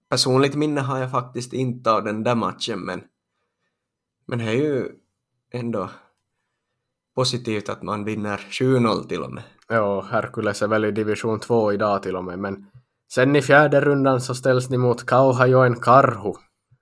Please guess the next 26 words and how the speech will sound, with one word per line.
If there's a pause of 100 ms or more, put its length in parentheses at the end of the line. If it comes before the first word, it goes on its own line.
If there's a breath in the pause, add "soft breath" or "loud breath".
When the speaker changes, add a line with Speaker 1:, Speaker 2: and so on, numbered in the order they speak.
(180)
Speaker 2:
och
där
tar
ni
en
tre
noll
hemmaseger. (720)
Speaker 1:
Ja,
den
här,
den
här
matchen
kommer
jag
nog
ihåg,
det
var
en
ganska
enkel, (360)
enkel
etapp, (840)
och,